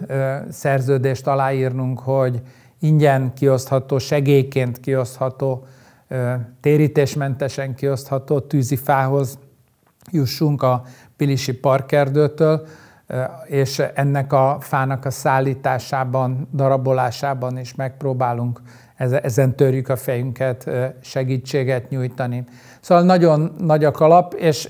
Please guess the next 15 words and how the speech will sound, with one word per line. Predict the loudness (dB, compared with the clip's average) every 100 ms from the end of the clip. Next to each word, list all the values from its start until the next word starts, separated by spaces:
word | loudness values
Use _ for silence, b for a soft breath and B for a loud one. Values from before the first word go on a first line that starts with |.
| -8
és | -2 0
akkor | 2 2 4
vannak | 4 4 2 2
olyan | 4 2
feladataink, | 2 2 2 2 0 -2 0
amelyek | 0 0 0 -2
sokkal | 0 -2 2 0 2
kevésbé, | 0 0 2 -2 -2 -2 0 -2 -6 B B B
ö, | -4 -2
fontosak. | 2 2 2 2 2 0 -2
Tehát | -2 -4 -2
amikor, | -4 -4 0 2 2 0 -10 B B B
mikor | -8 -4 2 4
a, | 4 2
a, | 0 -6